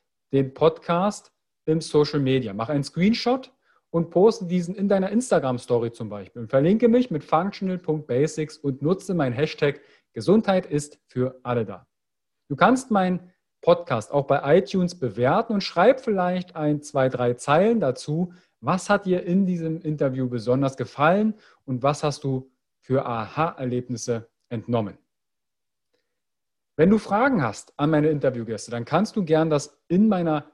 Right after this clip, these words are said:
kostenfreien Facebook-Gruppe Functional Basics, Gesundheit ist für alle da, und in meiner Instagram-Story functional punkt basics tun. Weil da stelle ich dir meine Interviewgäste immer wieder im Vorfeld vor,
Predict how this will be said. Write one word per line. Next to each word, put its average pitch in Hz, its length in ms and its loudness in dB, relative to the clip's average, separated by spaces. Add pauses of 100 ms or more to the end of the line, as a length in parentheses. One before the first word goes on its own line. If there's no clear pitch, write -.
kostenfreien 175 640 2
Facebook-Gruppe 135 760 -2
Functional 127 500 -4
Basics, 156 720 -2 (260)
Gesundheit 160 560 2
ist 151 200 -10
für 123 100 -4
alle 135 220 2
da, 196 280 -2 (360)
und 214 360 6 (280)
in 190 120 2
meiner 180 260 0
Instagram-Story 143 880 2
functional 160 520 -2
punkt 147 260 -6
basics 135 540 -2
tun. 135 300 -6 (160)
Weil 139 120 4
da 175 200 4
stelle 202 240 0
ich 185 100 -4
dir 180 100 -2
meine 160 200 2
Interviewgäste 185 640 0
immer 220 360 0
wieder 185 200 2
im 151 80 -4
Vorfeld 143 640 0 (320)
vor, 202 540 2